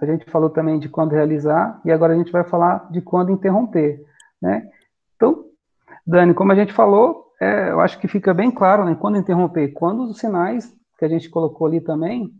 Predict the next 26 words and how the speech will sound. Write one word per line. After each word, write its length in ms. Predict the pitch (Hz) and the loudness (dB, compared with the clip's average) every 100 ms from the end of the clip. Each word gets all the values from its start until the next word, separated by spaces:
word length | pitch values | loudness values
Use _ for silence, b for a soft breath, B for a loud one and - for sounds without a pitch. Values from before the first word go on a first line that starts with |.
| - | -8
né, 280 | - 214 - | -6 -8 -8
não 140 | 185 | -6
deu 120 | 196 | -4
certo, 420 | 233 - 175 - 170 | -4 -2 -2 -2 -6
né? 140 | 214 - - _ _ _ _ _ _ b b b | -4 -8 -10 _ _ _ _ _ _ b b b
E 120 | - 170 | -2 0
aí 120 | 190 | 0
você 160 | 185 | 0
falou 440 | 196 190 190 185 180 | 0 2 4 2 0
a-, 320 | 165 170 165 | -2 -2 0
anteriormente, 720 | 165 170 170 165 165 196 190 | -2 0 0 0 0 -2 -4
assim, 400 | 165 - 160 151 | -6 -4 -2 -2
aquele 260 | 147 160 170 | -4 -4 -4
paciente 480 | 185 180 185 190 - | -4 -4 -4 -6 -6
que 100 | 196 | -6
você 220 | 185 196 | -2 -2
coloca 380 | 196 185 - 202 | 0 0 2 2
a 40 | |
máscara 540 | 190 170 160 - 156 151 | 4 2 0 -2 -2 0
e 40 | |
o 60 | 160 | -2
cara 280 | - 165 165 | 0 2 2
não 120 | 180 | 0
adapta 440 | 233 165 190 - | 2 2 2 0
na 140 | 165 147 | -2 -2
máscara, 560 | 151 214 226 - 151 | -2 -2 -4 -8 -10